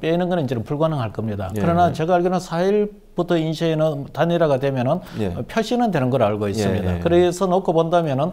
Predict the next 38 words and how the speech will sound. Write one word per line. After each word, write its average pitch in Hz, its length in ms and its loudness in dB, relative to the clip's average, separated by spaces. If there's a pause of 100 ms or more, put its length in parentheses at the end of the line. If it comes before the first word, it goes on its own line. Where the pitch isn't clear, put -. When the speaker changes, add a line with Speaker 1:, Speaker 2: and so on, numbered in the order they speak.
(280)
Speaker 1:
현재로서는 170 1200 2 (240)
단일화를 165 460 2
할 151 180 -2
수 151 160 -6
있는 143 200 -2
시간이 143 440 -4
오늘 170 360 0
빼고 165 500 0 (340)
아마 127 500 2
사 147 440 0
일 165 120 0
정-, 151 240 -4
어, 135 100 -2
오 139 200 4
일 180 100 6
정도 180 540 0
Speaker 2:
사, - 140 -8
Speaker 1:
시간 147 160 0
Speaker 2:
오 151 40 0
일 - 40 -4
Speaker 1:
정도가 143 360 2
Speaker 2:
정도. 110 180 2
Speaker 1:
있습니다. 101 600 -2
Speaker 2:
예. 95 180 -4 (400)
Speaker 1:
제가 233 240 4
볼 233 140 4
때는 226 180 4
사, 175 180 2
오 202 340 6
일 214 100 0
정도면은요, 185 840 2
의지만 202 580 2
있다면은 185 400 0
충분히 202 320 -2
할 190 160 -2
수 190 100 -2
있다고 180 380 0
봅니다. 107 600 -2